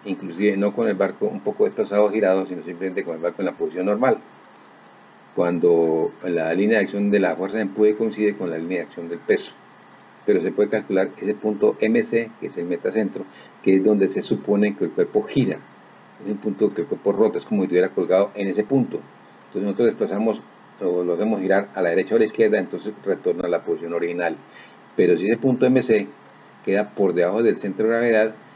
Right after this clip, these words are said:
entonces el cuerpo, si lo desplazamos, no retorna a la posición original, sino cambia, de-,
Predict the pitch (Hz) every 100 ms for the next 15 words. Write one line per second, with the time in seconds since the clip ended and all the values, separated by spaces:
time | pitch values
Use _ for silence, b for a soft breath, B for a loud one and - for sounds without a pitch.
0 | - - 87 82 95 92 104 98 - -
1 | - - - 82 - 98 95 123 117 -
2 | - 87 95 113 92 110 113 - 107 101
3 | 101 107 131 - 110 110 101 92 82 85
4 | 90 98 120 104 - - - 87 80 -
5 | 87 101 - - - -